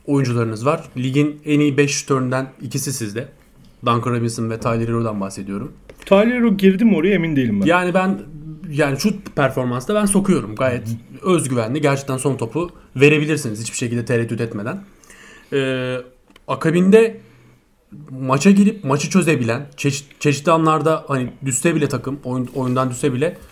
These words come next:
Speaker 1: maçı çözebilen bir Goran Dragic'iniz var. İnanılmaz bir faktör.
Speaker 2: Ki
Speaker 1: İsterdim
Speaker 2: artık
Speaker 1: yani.
Speaker 2: bitti denilen.
Speaker 1: Artık bitti denilen bir Goran Dragic'iniz var.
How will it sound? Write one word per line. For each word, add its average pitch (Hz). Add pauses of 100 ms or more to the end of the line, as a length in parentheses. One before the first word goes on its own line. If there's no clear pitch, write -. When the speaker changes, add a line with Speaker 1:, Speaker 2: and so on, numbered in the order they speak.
(180)
Speaker 1:
maçı 139
çözebilen 135
bir 127
Goran 143
Dragic'iniz 135
var. 117 (260)
İnanılmaz 127
bir 117
faktör. 110
Speaker 2:
Ki - (480)
Speaker 1:
İsterdim 135
Speaker 2:
artık 135
Speaker 1:
yani. 127
Speaker 2:
bitti 135
denilen. 101 (400)
Speaker 1:
Artık 135
bitti 139
denilen 139
bir 127
Goran 135
Dragic'iniz 117
var. 139